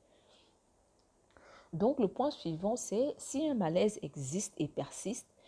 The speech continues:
prenez le temps de trouver son origine et si vous pouvez, et, et demandez-vous si vous pouvez composer avec. Bon, je reprends, hein. Si un malaise existe et persiste, prenez le temps de trouver son origine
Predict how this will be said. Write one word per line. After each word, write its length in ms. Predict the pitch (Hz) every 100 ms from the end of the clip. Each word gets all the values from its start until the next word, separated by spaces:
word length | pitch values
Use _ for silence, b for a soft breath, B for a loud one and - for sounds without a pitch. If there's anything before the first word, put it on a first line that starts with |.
| B B -
prenez 320 | - 180 269
le 120 | 220
temps 220 | - 220
de 80 | 208
trouver 400 | - - 147 175
son 260 | - 156 139
origine 500 | 147 139 151 202 208 143
et 40 |
si 160 | - 185
vous 60 |
pouvez, 460 | 180 - 139 160 226 -
et, 400 | 151 - 139 139
et 40 |
demandez-vous 840 | 135 151 151 185 196 - - 165
si 160 | 196 -
vous 80 | 156
pouvez 260 | - 156
composer 540 | 160 - 135 - 139 139
avec. 240 | 107 - - -
Bon, 160 | - -
je 80 | -
reprends, 280 | 127 - 139
hein. 140 | - - B B B B B
Si 220 | - 247
un 80 | 254
malaise 420 | 208 143 165 185 -
existe 580 | 135 143 - 196 - -
et 60 | 135
persiste, 720 | - 131 - - - - - _ b b _
prenez 260 | - 180 269
le 100 | 180
temps 220 | - 202
de 80 | 170
trouver 300 | - 151 180
son 240 | 156 151
origine 440 | 139 143 135 202